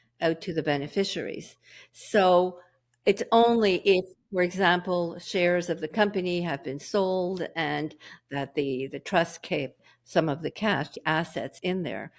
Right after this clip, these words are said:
But if not, it, typically, there wouldn't be any cash.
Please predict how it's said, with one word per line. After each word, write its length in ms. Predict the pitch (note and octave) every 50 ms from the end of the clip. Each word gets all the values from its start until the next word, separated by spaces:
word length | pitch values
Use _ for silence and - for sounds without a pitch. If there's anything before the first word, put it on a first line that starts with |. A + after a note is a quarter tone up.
| _ _ _ _ _ _ _ - - -
But 200 | F3+ E3+ E3+ F#3
if 200 | F3+ - - -
not, 380 | G#3+ A3 A#3+ C4+ - G3 F#3+ - - _ _ _
it, 360 | D4+ - F3 - - - - _ _ _
typically, 760 | - G3 G3 G3+ - - - - F3+ D#3 D3 E3+ F3 F3+ - _ -
there 120 | F#3+ F3+
wouldn't 300 | E3+ F3+ F#3 F3 F#3 D#3
be 140 | - D3+ D3
any 160 | C#3 C#3+ C#3
cash. 600 | - - F3+ C#3 B2 A2+ - - - - - -